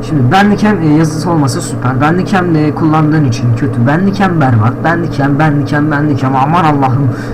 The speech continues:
Böyle siz, Allah adama böyle duman çıkarttırırsınız yemin ediyorum.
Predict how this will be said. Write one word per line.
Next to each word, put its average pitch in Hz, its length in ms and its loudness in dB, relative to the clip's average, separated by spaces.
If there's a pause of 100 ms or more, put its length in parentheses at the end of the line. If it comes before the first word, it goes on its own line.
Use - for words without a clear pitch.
(240)
Böyle 165 160 4
siz, 175 280 -2 (300)
Allah 170 260 2
adama 175 320 2
böyle 175 220 2
duman 190 240 2
çıkarttırırsınız 143 760 -2
yemin 139 260 2
ediyorum. 135 280 0